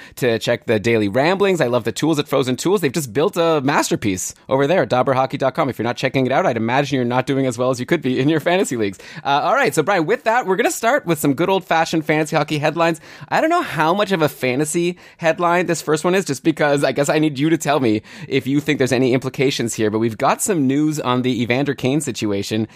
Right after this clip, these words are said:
as the Sharks place him on unconditional waivers for the purpose of terminating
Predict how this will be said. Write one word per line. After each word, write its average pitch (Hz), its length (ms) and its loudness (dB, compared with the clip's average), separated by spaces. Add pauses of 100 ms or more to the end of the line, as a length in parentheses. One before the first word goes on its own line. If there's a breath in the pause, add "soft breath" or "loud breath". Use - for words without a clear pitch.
(140 loud breath)
as 113 300 2
the 113 280 4
Sharks 147 360 0
place 170 240 -2
him 175 80 2
on 151 80 2
unconditional 175 540 0
waivers 120 280 2
for 127 120 -2
the 117 80 0
purpose 180 260 0
of 127 140 -2
terminating 190 640 0